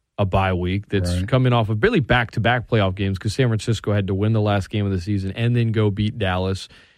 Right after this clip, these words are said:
Speaker 1: and you can't put up, you score a touchdown on the opening drive offensively, and you can't get another touchdown the rest of the game?
Speaker 2: But
Speaker 1: Like, that's, that's, is it all on him? No.
Speaker 2: No,
Speaker 1: Is the
Speaker 2: it's not.
Speaker 1: majority of it on him? Yes.
Speaker 2: I, I don't think so.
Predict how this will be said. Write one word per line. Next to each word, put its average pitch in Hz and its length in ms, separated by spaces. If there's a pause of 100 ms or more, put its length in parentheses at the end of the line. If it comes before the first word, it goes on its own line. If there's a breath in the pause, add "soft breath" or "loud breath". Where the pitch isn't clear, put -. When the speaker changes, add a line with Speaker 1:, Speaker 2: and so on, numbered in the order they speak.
(360 soft breath)
Speaker 1:
and 127 220
you 147 120
can't 147 380
put 123 240
up, 117 260 (800)
you 127 80
score 151 320
a 131 40
touchdown 143 520
on 127 80
the 117 120
opening 123 340
drive 113 320
offensively, 120 640
and 107 120
you 107 120
can't 110 300
get 104 200 (200)
another 104 280
touchdown 104 500
the 82 100
rest 90 280
of 92 80
the 82 60
game? 110 480 (340 soft breath)
Speaker 2:
But 123 160
Speaker 1:
Like, 120 140
that's, 185 300
that's, 170 340 (240 loud breath)
is 147 160
it 147 100
all 170 200
on 185 120
him? 165 220 (100)
No. 123 360
Speaker 2:
No, 117 100
Speaker 1:
Is 104 120
the 135 60
Speaker 2:
it's 135 100
not. 123 120
Speaker 1:
majority 160 260
of 170 140
it 160 80
on 156 160
him? 151 340 (220 soft breath)
Yes. 69 400 (260 soft breath)
Speaker 2:
I, 95 300
I 104 80
don't 98 160
think 107 180
so. 78 260